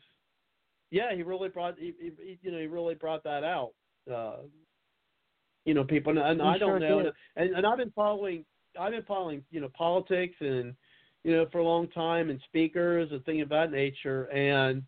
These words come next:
Speaker 1: uh, I mean, I, I don't know anyone else who, who, who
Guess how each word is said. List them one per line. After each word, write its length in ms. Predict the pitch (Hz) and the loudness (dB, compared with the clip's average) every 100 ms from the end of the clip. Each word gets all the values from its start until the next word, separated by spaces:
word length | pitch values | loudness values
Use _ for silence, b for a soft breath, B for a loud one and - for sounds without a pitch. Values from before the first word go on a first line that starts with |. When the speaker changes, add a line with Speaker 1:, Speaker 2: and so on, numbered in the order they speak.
| _ _ | _ _
Speaker 1:
uh, 280 | 139 123 113 123 _ _ _ _ _ _ _ - | -4 -2 -4 -10 _ _ _ _ _ _ _ 2
I 60 | |
mean, 140 | 139 143 | 4 6
I, 260 | 165 156 | 4 2
I 20 | |
don't 120 | 180 190 | 0 2
know 200 | 190 185 | 4 4
anyone 360 | 180 170 165 | 2 0 0
else 200 | 165 170 - | 0 0 0
who, 260 | 156 143 143 | -2 -2 -6
who, 140 | 143 143 - | -6 -8 -6
who 180 | 143 143 | -4 -4